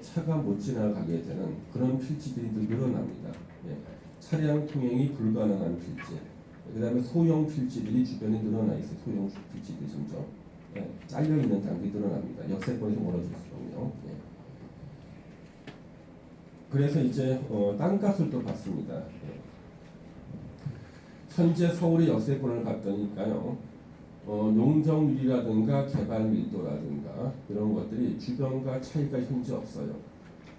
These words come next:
예. 그러니까 현재 서울은 역세권이나 역세권이 아닌 곳하고요, 용적률 같은 것이 차이가 똑같습니다, 지금 현재.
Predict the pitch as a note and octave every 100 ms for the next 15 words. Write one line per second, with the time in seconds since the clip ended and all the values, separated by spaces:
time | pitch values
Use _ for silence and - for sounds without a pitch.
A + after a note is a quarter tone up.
0 | - D3 - - - - - C3+ E3 D#3
1 | D#3+ - C#3+ D#3 A2 G#2 - C3+ B2+ A#2+
2 | B2 G2 G#2+ G#2+ C#3 C3+ B2+ G2 G2+ G#2
3 | F2+ - - A#2+ - - - - - -
4 | - - - A2+ C#3 D3+ D#3+ D#3 C3+ C3+
5 | B2 C3 B2+ A#2 A2 C#3+ - E3 D#3+ -
6 | E3+ G3 - - F#2+ - - - -